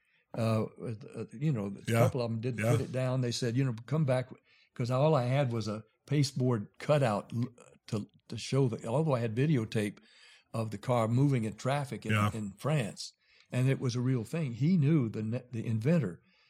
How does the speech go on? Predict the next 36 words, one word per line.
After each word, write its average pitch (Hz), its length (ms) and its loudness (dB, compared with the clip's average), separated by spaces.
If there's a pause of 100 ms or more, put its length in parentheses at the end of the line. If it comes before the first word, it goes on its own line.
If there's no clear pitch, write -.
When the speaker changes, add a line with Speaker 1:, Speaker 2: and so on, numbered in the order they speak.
(280)
Speaker 1:
had 110 200 -6
invented 120 380 -2
the 107 80 -8 (100)
Speaker 2:
Oh, 117 80 4
wow. 113 60 4
Speaker 1:
titanium 120 500 2
Speaker 2:
Okay. 107 240 -2 (260)
Speaker 1:
cylinder. 113 640 0 (440)
And 117 160 -2
so 120 260 0
he - 200 -4
said, 120 300 -4
"Five 139 320 0
million 135 380 4
for 110 340 0
fifty 131 360 -6
percent 123 400 -2
of 104 80 0
the 101 60 -6
first 131 320 -2
plant 120 300 -2
to 104 80 -4
be 104 120 -2
built 120 320 0
in 107 100 -4
Hawaii. 110 460 0 (480)
It's - 180 -12
not 135 220 2
too 135 120 6
much 120 320 2
to 117 100 -4
invest 117 400 -2
in 107 120 -2
it." 104 140 -4
I 107 40 -2
bel-, 110 200 -6